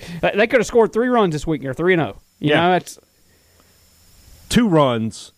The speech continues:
Speaker 2: this week to be two and oh, Joel. They've only
Speaker 1: Oh, I
Speaker 2: played
Speaker 1: did
Speaker 2: two
Speaker 1: it again,
Speaker 2: games.
Speaker 1: didn't I? I did it again.
Speaker 2: Go! Yes.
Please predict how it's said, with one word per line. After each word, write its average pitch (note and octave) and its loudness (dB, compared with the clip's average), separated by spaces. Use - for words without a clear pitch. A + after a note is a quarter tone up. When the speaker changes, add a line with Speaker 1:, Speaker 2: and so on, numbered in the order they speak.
Speaker 2:
this A#2 -4
week A#2+ 0
to A2+ -4
be G#2+ 0
two F3+ 0
and A2+ 0
oh, F2+ -6
Joel. F#2 -6
They've G#2 -2
only G#3+ 6
Speaker 1:
Oh, F#3 2
I F#3+ 6
Speaker 2:
played F3+ -6
Speaker 1:
did F#3+ 4
Speaker 2:
two F#3 6
Speaker 1:
it F#3 2
again, F3 4
Speaker 2:
games. F3+ 2
Speaker 1:
didn't D#3+ 2
I? C#3+ -2
I E3 -2
did E3 0
it D#3 0
again. D3 0
Speaker 2:
Go! A3+ 4
Yes. - -4